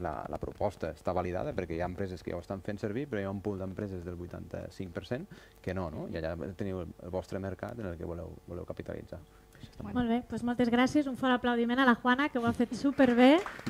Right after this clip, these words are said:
Speaker 3: Gràcies, i Jordi, acompanya'm. Bueno, justament, justament amb aquest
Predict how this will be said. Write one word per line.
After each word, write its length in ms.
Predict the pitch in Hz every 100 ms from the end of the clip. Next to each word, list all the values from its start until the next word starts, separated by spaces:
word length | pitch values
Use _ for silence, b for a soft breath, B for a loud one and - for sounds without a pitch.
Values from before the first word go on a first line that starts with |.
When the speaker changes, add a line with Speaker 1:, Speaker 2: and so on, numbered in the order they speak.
| -
Speaker 3:
Gràcies, 360 | 247 262 285 262
i 40 |
Jordi, 320 | 240 262 277 330
acompanya'm. 580 | 247 240 233 240 247 294 359 - - - - - - 170 - - - - - - - - - - - - - - - - - - -
Bueno, 160 | 269 262 277
justament, 600 | - 302 - 302 285 285 320 -
justament 400 | - 277 302 294
amb 100 | 302 294
aquest 180 | 277